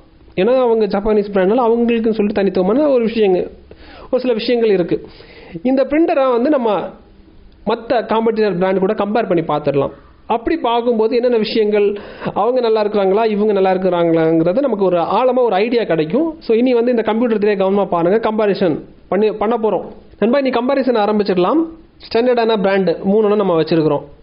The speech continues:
ஒண்ணு வந்து பிரதர், ஒண்ணு ஹெச் பி, Canon. இந்த மூணு பிரிண்டர் தான் மேக்ஸிமம் மக்கள் வாங்குவாங்க. ஒரே பட்ஜெட்ல தான், இந்த பட்ஜெட்ல வரக்கூடிய பிரிண்டர் தான் செலக்ட் பண்ணியிருக்கிறோம். பிரதர்ல வந்து நம்ம இப்போ அன்பாக்ஸ் பண்ண பிரிண்டர் ஹெச் எல் எல் டூ டபுள் ஃபோர் ஜீரோ டி டபிள்யூ,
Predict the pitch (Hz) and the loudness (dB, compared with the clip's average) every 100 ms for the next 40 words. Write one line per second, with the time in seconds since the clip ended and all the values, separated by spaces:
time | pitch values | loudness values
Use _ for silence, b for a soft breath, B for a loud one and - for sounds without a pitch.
0 | 160 170 190 180 196 175 165 196 285 - | 0 2 2 2 2 0 2 0 -2 -6
1 | - 165 170 156 156 - 285 - 160 143 | -2 0 2 0 -2 -2 -2 0 0 0
2 | 139 196 196 240 226 208 196 208 247 202 | 0 -2 0 0 0 0 0 0 0 -2
3 | 196 220 196 175 190 175 165 170 151 139 | -2 -2 -2 -2 0 0 0 0 0 0
4 | 302 - B B B B B - 220 269 | -2 -6 B B B B B -6 -2 0
5 | 302 226 214 196 160 156 196 208 190 196 | 0 -2 -2 -2 -2 0 0 0 -2 -2
6 | 214 220 185 180 175 208 196 185 175 185 | -2 0 0 0 0 0 0 0 2 0
7 | 202 165 165 151 139 143 147 311 - B | 0 -2 0 0 0 0 -2 -2 -6 B
8 | B B B B - 180 208 247 233 208 | B B B B -4 -2 0 0 0 0
9 | 262 233 190 170 175 175 180 175 170 160 | 2 2 0 0 0 0 0 -2 0 0
10 | 160 151 147 143 143 165 165 160 - 156 | 2 2 2 0 0 0 2 2 0 0
11 | 185 233 - 190 175 156 156 151 180 170 | 2 0 -2 0 2 2 0 0 0 0
12 | 160 156 143 139 131 131 175 | 0 2 2 0 0 0 0